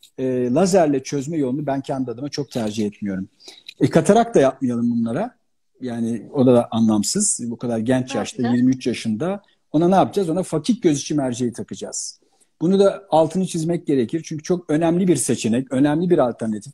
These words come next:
Speaker 1: Ben kendi, e, kliniğimde de, klinik tecrübemde de çok, e, fayda gördüğüm bir tedavi. Fakik yoğuşu demek, gözün merceği yerinde kalacak şekilde. Yani kataraktına katiyen dokunmuyoruz. Yani merceğine dokunmadan.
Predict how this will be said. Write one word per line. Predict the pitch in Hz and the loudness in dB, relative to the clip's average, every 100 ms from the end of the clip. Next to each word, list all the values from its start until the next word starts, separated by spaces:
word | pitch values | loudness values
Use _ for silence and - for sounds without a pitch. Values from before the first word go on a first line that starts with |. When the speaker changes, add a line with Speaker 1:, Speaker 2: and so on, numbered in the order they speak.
| - | -2
Speaker 1:
Ben | 143 | -2
kendi, | 139 143 147 151 | 0 0 2 0
e, | 156 - 131 131 131 131 131 127 127 | 0 -4 -2 0 0 0 0 -2 -4
kliniğimde | - 143 143 143 143 135 | -2 0 2 2 2 2
de, | 131 - _ _ _ _ _ _ | 0 -4 _ _ _ _ _ _
klinik | - 165 165 | 0 0 4
tecrübemde | 151 135 139 143 | 2 4 2 4
de | 127 | 0
çok, | 120 147 - - 120 | 0 -2 -4 -10 -6
e, | 123 | -6
fayda | 117 131 123 147 135 - | -2 0 4 4 2 -2
gördüğüm | 123 123 117 127 143 | 0 0 2 4 4
bir | 120 104 | 2 -2
tedavi. | 110 107 101 101 180 233 _ - _ _ | -6 -4 -4 -2 -2 -4 _ -20 _ _
Fakik | - 190 190 240 | -2 0 2 4
yoğuşu | 208 196 - 175 | 4 4 2 4
demek, | 113 147 - - _ _ | 4 2 -6 -20 _ _
gözün | 143 135 170 175 202 202 | -10 2 4 4 2 2
merceği | 160 160 156 160 170 156 | 2 2 2 4 4 6
yerinde | 143 147 151 | 4 4 2
kalacak | 143 139 135 135 | 2 2 0 -2
şekilde. | - 107 - 98 | -4 -8 -6 -6
Yani | 113 123 123 | -2 2 0
kataraktına | 127 139 147 143 - 139 131 | 0 -2 2 2 0 -4 -4
katiyen | 139 - 147 123 | -4 -2 0 2
dokunmuyoruz. | 117 - 110 98 95 | 0 -2 -2 -2 -2
Yani | 110 110 | 0 2
merceğine | 110 123 120 131 131 | 2 2 2 0 0
dokunmadan. | 127 - 156 107 95 | -2 -4 -4 -4 -6